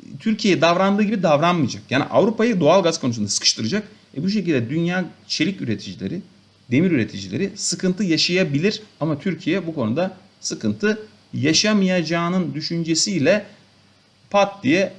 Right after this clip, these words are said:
Ereğli Demir Çelik yukarıya doğru gitti. Kabul, Ereğli Demir Çelik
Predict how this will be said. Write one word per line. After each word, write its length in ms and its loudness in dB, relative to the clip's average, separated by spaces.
Ereğli 540 0
Demir 200 0
Çelik 340 -6
yukarıya 360 -2
doğru 180 0
gitti. 280 -8
Kabul, 320 6
Ereğli 420 2
Demir 220 2
Çelik 400 -4